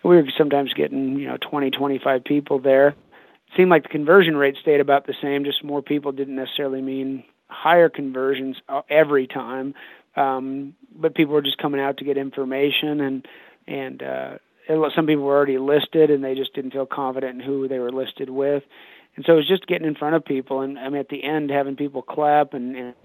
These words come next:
thank you, and genuinely, like, we had tears in some of the sessions, and just people going, "Thank you, 'cause I feel like now we know where to get the truth," and our attorney was phenomenal, and just kinda not being too attorney-ish and over-,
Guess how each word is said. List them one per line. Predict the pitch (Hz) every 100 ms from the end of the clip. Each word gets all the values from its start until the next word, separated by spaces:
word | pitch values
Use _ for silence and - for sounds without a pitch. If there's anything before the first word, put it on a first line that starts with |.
| -
thank | 151 143 151
you, | 143
and | 123
genuinely, | 135 147 147 135 135 127 127
like, | 123 135 143
we |
had | 131 113 -
tears | 160 151 147 147 - - - - -
in | 147 135
some | 156
of | 143
the | 143
sessions, | 160 147 135 147 143 143 135
and | 135 131 - - -
just | 160 -
people | 156 139 139
going, | 135 131 131
"Thank | 147 151 139
you, | 139
'cause | 135
I | 131 -
feel | 139
like | 131
now | 139 139 139
we | 139
know | 139
where | 135 143 143
to | 135 147
get | 151
the | 147 135
truth," | 151 147 147 139
and | 131 127 - _ _ _ _ -
our | 147 135
attorney | - 151 147
was | 127 - -
phenomenal, | 143 139 139 139 139 139 131
and | 131 - - _
just | - 147 - _
kinda | 156 160 143 -
not | 139 127
being | 139 135
too | 147
attorney-ish | 135 139 143 139 143 139
and | 131 131 123 143
over-, | 139 139 135